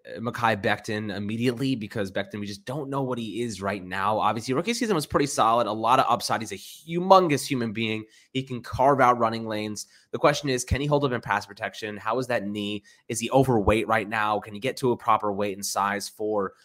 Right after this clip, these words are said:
the start of the regular season? I think all those probably are, uh, are, he's capable of accomplishing. Um, but I will say that, like,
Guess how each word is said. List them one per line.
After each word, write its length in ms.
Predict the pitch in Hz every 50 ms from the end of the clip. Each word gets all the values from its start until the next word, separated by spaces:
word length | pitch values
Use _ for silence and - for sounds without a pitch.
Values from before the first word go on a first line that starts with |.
| _ _ -
the 60 | -
start 200 | 117 - 117 107
of 40 | 104
the 60 | 104
regular 300 | 101 104 101 104 101 98
season? 300 | 95 - 107 101 98 101
I 40 | 95
think 160 | - 113 110
all 160 | - 101 104 101
those 280 | 101 98 98 98 - _ _ _ _
probably 460 | - - 107 101 101 107 92 104 95
are, 140 | 90 87 -
uh, 360 | - - 95 92 90 90 87
are, 200 | 64 76 95 95 -
he's 240 | - 110 104 95 -
capable 280 | 110 101 95 92 92
of 100 | 90 85
accomplishing. 640 | 87 - 92 98 - 101 107 - - 135 139 143 139 _ _ - - _ _ _ _ -
Um, 480 | 110 107 104 98 95 90 87 90 95 - -
but 120 | 127 117
I 60 | 113
will 180 | 113 117 117 110
say 240 | - - 117 110 110
that, 180 | 104 95 78
like, 260 | 98 92 95 - -